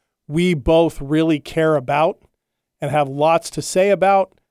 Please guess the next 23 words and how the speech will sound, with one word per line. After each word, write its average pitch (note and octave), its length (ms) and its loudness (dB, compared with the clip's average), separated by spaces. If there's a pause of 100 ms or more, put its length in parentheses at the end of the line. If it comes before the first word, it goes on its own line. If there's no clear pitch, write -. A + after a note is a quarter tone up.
(340)
and D3 160 -4
really E3+ 240 2
think E3+ 540 -4 (340)
a D#3 60 -4
lot E3+ 260 2
of F3 80 -2
people E3+ 320 -2
would D3 180 -2
really D#3 400 0
enjoy C#3+ 680 -2 (300)
having D#3 300 0
more D3 240 0
of, B2+ 140 -4
and C3+ 100 -12
that C#3 140 -2
is C3+ 180 -8
resiliency. C3+ 680 -6
So C#3+ 160 -10
let's E3+ 200 -2
just - 200 -4
jump F#3+ 260 0
right E3 220 2
in. D3+ 300 0